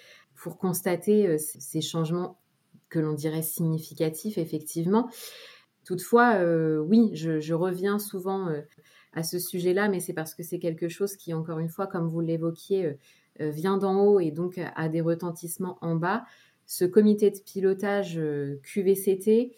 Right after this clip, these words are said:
qui vient aussi s'inscrire plus largement dans une démarche R S E qui a été initiée également, euh, par notre structure, je ne doute pas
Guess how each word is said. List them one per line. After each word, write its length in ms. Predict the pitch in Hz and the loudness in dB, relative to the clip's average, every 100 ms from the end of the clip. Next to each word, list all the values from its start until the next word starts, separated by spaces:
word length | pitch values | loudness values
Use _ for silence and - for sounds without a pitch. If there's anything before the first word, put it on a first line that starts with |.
| _ _ _ _ | _ _ _ _
qui 140 | 196 | -6
vient 240 | 185 254 247 | 2 4 4
aussi 320 | 214 - 226 | 2 -2 -4
s'inscrire 580 | 214 196 - 220 220 185 - _ _ - | -4 -6 -2 2 2 0 -10 _ _ -14
plus 220 | - 247 | 0 2
largement 560 | 233 208 202 208 214 | 2 2 0 2 2
dans 160 | 208 170 | 0 -2
une 180 | 165 170 | -4 -2
démarche 440 | 180 175 180 - - | -2 -2 -6 -12 -4
R 160 | 208 | -2
S 220 | 208 208 240 | 0 -2 -4
E 140 | 269 | -6
qui 120 | _ 170 | _ -6
a 40 | |
été 180 | 165 180 | -4 -6
initiée 480 | 175 175 - 202 202 | -4 -6 -6 -2 0
également, 520 | 175 165 175 180 175 | 0 -2 -4 -6 -6
euh, 120 | 151 - | -8 -8
par 140 | 165 160 | -4 -4
notre 300 | 160 - 165 | -4 -6 -8
structure, 600 | - 175 - - 254 - - - - _ _ _ _ 175 | -6 -10 -10 0 2 2 -4 -20 -20 _ _ _ _ -8
je 220 | 143 196 | 4 4
ne 180 | 202 190 | 6 4
doute 320 | 196 233 - | 2 -2 -2
pas 240 | 196 220 | -2 -4